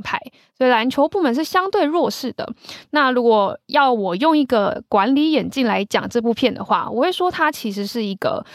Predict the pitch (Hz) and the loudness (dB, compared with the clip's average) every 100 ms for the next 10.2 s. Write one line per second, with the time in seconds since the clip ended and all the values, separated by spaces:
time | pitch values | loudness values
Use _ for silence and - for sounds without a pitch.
0 | - - 320 - 190 185 220 214 - 294 | -8 0 0 0 -2 -2 0 0 2 0
1 | 311 359 240 285 254 - 226 180 - 220 | 2 2 4 4 2 0 -2 0 2 0
2 | - - 220 196 202 - 330 359 320 285 | 0 -4 -2 0 0 2 2 2 0 0
3 | - 311 202 - 180 208 185 - 175 151 | 0 0 0 -4 -4 -2 -4 -6 -8 -6
4 | - _ - - - 202 233 226 _ _ | -6 _ -20 -20 -4 2 2 0 _ _
5 | - 285 254 269 220 202 381 294 247 202 | -2 0 0 0 0 2 0 0 2 0
6 | 190 285 349 359 349 - 226 190 339 311 | 0 0 0 0 -2 -2 -4 -2 2 2
7 | 262 302 226 269 208 233 180 - - - | 4 2 4 2 2 -2 -4 -8 -14 -18
8 | - - - 381 370 359 349 294 277 226 | -20 -10 0 2 4 4 2 2 2 4
9 | 311 226 285 320 320 - 180 175 185 180 | 4 4 0 2 0 0 -4 -2 -2 -2
10 | 180 | -4